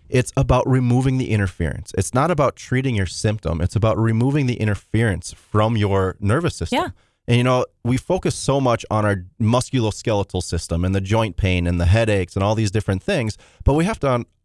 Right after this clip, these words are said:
Speaker 1: really focus back on, we don't care about the bones. We care about what the bones are surrounding and protecting, which is your central nervous system. Obviously, your brain wasn't communicating with your
Speaker 2: No.
Speaker 1: body in the way that it should.
Speaker 2: It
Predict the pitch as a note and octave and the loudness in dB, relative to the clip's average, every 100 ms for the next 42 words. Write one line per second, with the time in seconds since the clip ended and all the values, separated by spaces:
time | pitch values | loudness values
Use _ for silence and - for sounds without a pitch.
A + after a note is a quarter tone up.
0 | - A2 C#3+ F#3 D3+ - _ _ C#3 C#3+ | -4 0 2 2 0 -4 _ _ -2 -2
1 | - E2+ G2 F#2+ F#2+ - F#2 F#2 F2+ _ | -4 0 0 2 -2 -2 0 0 -4 _
2 | _ - C3+ G#3 G3+ _ - A#2+ A#2+ F#2 | _ -2 0 0 -2 _ -2 2 2 2
3 | F2 E2 E2 F2+ - - _ A2+ A2 E3 | -2 -2 -2 -2 -4 -12 _ -2 0 0
4 | D3+ B2 A#2 G#2+ F#2+ G#2+ A#2 G2 - G2 | 0 0 0 -2 0 0 2 -2 0 0
5 | F2+ G2 A#2+ G#2 - F#2+ A#2 - F#2 F2+ | 2 2 0 0 -2 0 -2 0 0 0
6 | G#2+ - C#3+ F3+ B2+ A2+ - G#2+ - F#2 | -2 -2 -2 -2 -2 -2 -2 -2 -2 0
7 | A2+ D3+ - - - - _ _ - C#3+ | 0 -2 -6 -8 -10 -16 _ _ -2 0
8 | D#3 C3+ C3 B2+ A2 G#2+ B2 C3 G#2 F2+ | 0 -2 -2 -2 -2 -2 0 0 0 -4
9 | _ _ _ - G#2+ F3 F3 D3 C3 E3+ | _ _ _ 0 2 2 0 -2 0 2
10 | A#3 - A#2 A#2 B2+ - C3 A2 D#3+ F3 | 0 0 0 2 0 0 2 2 2 2
11 | C3 A#2+ D3 D#3+ D3 C#3 D#3+ C#3+ C3+ C#3+ | 0 0 -2 0 2 2 2 0 0 -2
12 | - - G#3 C#4 - | -4 0 2 0 -4